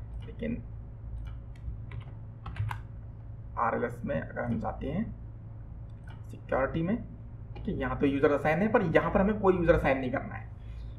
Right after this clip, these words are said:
कि ये dynamic चल रहा है। लेकिन अब हम ये व्यू देखना चाहते हैं, तो अगर मैं इस पर क्लिक करूँगा और test S रोल करूँ, अब देखिए थ्री पॉइंट सिक्स फ़ाइव गुलशन की आईडी है या नहीं, तो फिर यहाँ पर ही फिल्टर हो चुका है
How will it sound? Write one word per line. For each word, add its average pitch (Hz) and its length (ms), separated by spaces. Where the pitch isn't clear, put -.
कि 165 80
ये 170 140
dynamic 147 440
चल - 120
रहा - 180
है। - 60
लेकिन - 160
अब 185 100
हम 196 120
ये 226 60
व्यू 190 200
देखना 156 260
चाहते - 300
हैं, - 100
तो - 60
अगर 135 120
मैं 139 100
इस 139 60
पर - 120
क्लिक - 220
करूँगा 123 480
और 123 120
test - 340
S 131 160
रोल 139 200
करूँ, 123 280
अब - 80
देखिए - 420
थ्री 160 120
पॉइंट 151 220
सिक्स - 180
फ़ाइव 226 380
गुलशन 139 300
की 139 140
आईडी 135 240
है 135 180
या 156 60
नहीं, 156 280
तो - 80
फिर 139 160
यहाँ 127 140
पर 143 120
ही 143 60
फिल्टर 143 240
हो 147 100
चुका - 280
है - 240